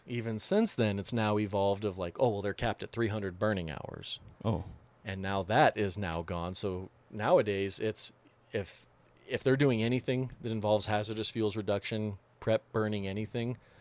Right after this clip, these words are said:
Speaker 1: there's no hourly cap on it, no hourly restrictions. So, I mean, like, they're getting paid now anytime they go in the woods.
Speaker 2: Oh, that's awesome.
Speaker 1: Basically. And it's just,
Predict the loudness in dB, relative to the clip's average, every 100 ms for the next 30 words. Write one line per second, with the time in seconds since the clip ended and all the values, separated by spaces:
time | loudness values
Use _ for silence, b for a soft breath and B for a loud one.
0 | B B B -2 0 0 -2 -2 0 2
1 | 2 0 -2 -2 0 0 -2 -2 -2 0
2 | 0 0 -2 -2 -2 -2 -2 -4 -2 0
3 | 0 -2 -6 -6 -10 _ -20 -12 -2 0
4 | 2 0 0 0 0 0 -4 -4 -4 -8
5 | _ _ _ _ _ _ -20 -6 -4 -2
6 | -4 -2 -2 -2 -4 -2 0 0 -2 -12
7 | -10 -8 -6 -6 -8 -8 -8 -6 -4 -2
8 | -4 -6 -6 -4 -6 -10 b b -6 -6
9 | -4 -4 -4 -4 -6 -10